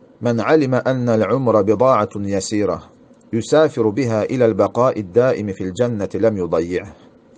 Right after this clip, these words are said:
Kim ömrün kiçik bir məta, yəni kiçik bir ticarət malı olduğunu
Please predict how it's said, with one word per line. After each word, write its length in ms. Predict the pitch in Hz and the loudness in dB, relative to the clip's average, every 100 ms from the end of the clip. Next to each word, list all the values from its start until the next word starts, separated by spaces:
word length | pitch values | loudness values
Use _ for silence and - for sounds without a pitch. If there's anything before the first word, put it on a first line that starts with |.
| _ _ - - - - | _ _ -20 -20 -20 -4
Kim 280 | 165 170 - | 0 0 2
ömrün 480 | 127 120 120 156 - _ _ _ _ - | 2 4 4 2 0 _ _ _ _ -20
kiçik 420 | - - - 151 | -20 -6 0 2
bir 100 | 117 | 2
məta, 480 | 110 110 98 123 107 | 0 0 0 0 0
yəni 220 | 95 117 | 2 -2
kiçik 320 | 98 - 147 123 | -4 -4 -4 -2
bir 100 | 110 | -4
ticarət 500 | 113 104 101 123 104 | -2 0 2 0 -2
malı 220 | 98 117 | 0 2
olduğunu 640 | 113 101 95 92 90 82 | 2 0 -2 -4 -4 -8